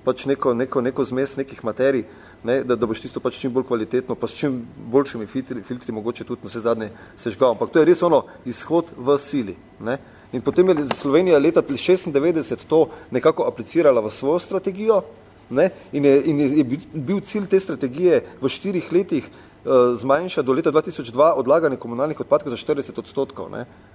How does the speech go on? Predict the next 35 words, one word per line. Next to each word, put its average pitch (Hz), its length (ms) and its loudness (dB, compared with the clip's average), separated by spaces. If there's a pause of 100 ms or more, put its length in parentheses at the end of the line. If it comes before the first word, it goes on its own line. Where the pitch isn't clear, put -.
(140)
Pa - 60 -18
se 120 100 -12
sploh 147 200 -6
ni, 151 160 -4
seveda, 135 260 0
z-, 110 140 -8 (560)
odlaganje 131 320 2
odpadkov - 260 -4
se - 80 -8
je - 60 -12
povečalo 113 480 -2
iz 101 200 -12 (280)
osemsto 151 340 -2
petdeset 151 380 -2
tisoč 147 320 -8
ton, 147 220 2 (300)
kar 147 140 0
smo 143 160 -6
videli 131 240 -2
tukaj 135 340 -6
prej 135 120 -2
na 127 100 -2
predstavitvi, 123 540 -6
tudi 135 240 -8 (280)
na 120 280 4
več 131 200 0
kot 127 160 -8
milijon 120 320 -2
ton, 107 280 -4
ne. 107 120 -10
Skratka, - 340 0 (260)
problem 156 280 4
je 165 40 2
v 143 80 2
tem, 165 260 0